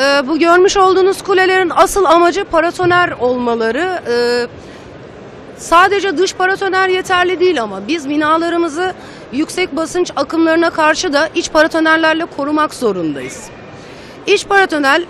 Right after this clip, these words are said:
e, elektrik, ani elektrik kesintilerinde ani gelen elektriği,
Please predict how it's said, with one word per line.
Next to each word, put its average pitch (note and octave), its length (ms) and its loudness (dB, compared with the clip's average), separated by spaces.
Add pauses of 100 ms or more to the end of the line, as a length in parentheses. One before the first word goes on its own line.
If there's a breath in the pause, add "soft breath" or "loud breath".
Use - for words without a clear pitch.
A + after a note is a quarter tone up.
e, C#4+ 380 2 (280)
elektrik, F4+ 520 0
ani E4 280 4
elektrik E4+ 580 -2
kesintilerinde D4 680 0
ani D4+ 400 2
gelen D4 420 4
elektriği, C#4 640 -2